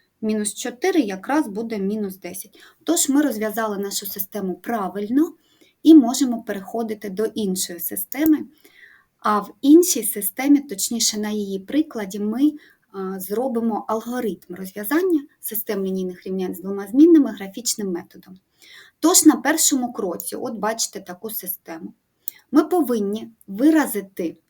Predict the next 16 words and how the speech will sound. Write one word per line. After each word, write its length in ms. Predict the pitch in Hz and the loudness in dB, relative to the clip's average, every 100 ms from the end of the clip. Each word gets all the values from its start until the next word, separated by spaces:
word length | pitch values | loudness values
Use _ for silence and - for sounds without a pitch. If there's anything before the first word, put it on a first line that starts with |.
| - | -10
з 140 | 190 | -4
якого-небудь 1000 | 226 262 262 320 349 330 269 240 254 277 247 | -2 -2 0 0 6 8 8 4 -2 -4 -4
рівняння 760 | 240 214 208 190 170 165 - - | -6 -4 -2 -2 -2 -4 -8 -12
системи 680 | - - - 247 349 285 - _ _ _ _ | -10 -10 -6 0 4 2 0 _ _ _ _
одну 460 | 240 208 214 277 381 | 0 0 4 6 6
змінну 520 | 269 233 208 175 - | 2 0 -2 -4 -8
через 500 | - 262 302 294 - - | -6 0 0 0 -6 -12
другу. 480 | 202 226 190 180 - _ _ _ _ - | -6 -4 -4 -8 -14 _ _ _ _ -4
От 220 | 294 - | -4 -4
в 60 | - | -10
цьому 340 | - 370 381 | -2 4 4
прикладі 600 | - 277 294 277 214 214 | 4 2 -2 -4 -4 -4
ми 300 | 214 233 233 - | -4 -6 -6 -8
з 140 | - | -8
першого 600 | - 262 190 - 185 202 | -2 -2 -2 -4 -6 -8
рівняння 640 | 196 180 170 175 185 233 | -8 -6 -6 -8 -10 -10